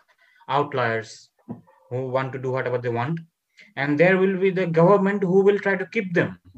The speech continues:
from doing whatever they want. And there will be a balance, and that balance would be natural.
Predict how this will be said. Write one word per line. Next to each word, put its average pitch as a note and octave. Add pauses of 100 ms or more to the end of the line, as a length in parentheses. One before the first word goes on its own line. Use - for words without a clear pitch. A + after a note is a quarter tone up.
(600)
from D3+
doing D3+
whatever C#3
they A#2
want. F#2+ (540)
And C#3+
there F3
will F#3+
be F#3
a F3
balance, B2 (100)
and C3
that D#3+
balance E3+
would D3 (240)
be D3
natural. B2+